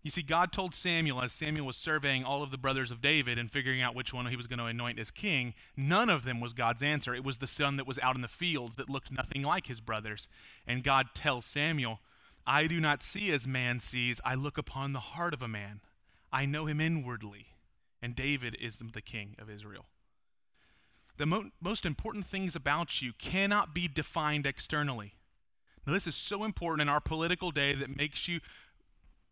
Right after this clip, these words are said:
convinces you you must find a tribe about your external attributes that you attach to, how you're, no,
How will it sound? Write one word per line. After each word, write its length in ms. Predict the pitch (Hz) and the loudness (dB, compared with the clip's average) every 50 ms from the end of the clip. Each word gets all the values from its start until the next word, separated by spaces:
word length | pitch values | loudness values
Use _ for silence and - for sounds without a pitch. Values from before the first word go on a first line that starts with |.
| _ _ _ _ _ _ - - - | _ _ _ _ _ _ -18 -10 -4
convinces 680 | - 170 160 147 131 170 196 214 208 - 170 143 151 | -2 -2 0 2 4 4 4 4 4 2 2 2 0
you 60 | 151 | 0
you 140 | 147 143 143 | 0 0 0
must 260 | 147 160 175 - - | 2 2 2 2 0
find 260 | - - 165 165 160 | 0 2 2 2 2
a 40 | 139 | 0
tribe 600 | - - - - 165 180 175 170 156 135 131 131 | -2 -4 -4 -2 2 4 6 6 6 6 6 6
about 220 | 156 135 151 143 151 | 4 4 4 4 6
your 120 | 147 147 | 6 4
external 440 | 151 147 - - - 170 151 151 147 | 4 4 2 0 2 2 0 0 2
attributes 600 | 143 147 147 156 - - - 123 123 127 123 - - | 4 6 6 6 4 0 -4 -4 -4 -4 -2 -4 -4
that 120 | - 135 | -6 -6
you 340 | 135 135 156 160 160 160 151 - - - - - | -4 -2 0 0 0 -2 -4 -10 -16 -20 -10 -6
attach 500 | - 131 - - - 175 160 151 - - | -6 -6 0 4 4 4 4 4 2 -2
to, 220 | - - 131 117 110 | -4 -4 -6 -4 -2
how 80 | 107 135 | 0 0
you're, 180 | 139 135 143 135 - - - - - | 0 0 -2 -6 -8 -14 -18 -8 -4
no, 100 | 151 147 | -4 -4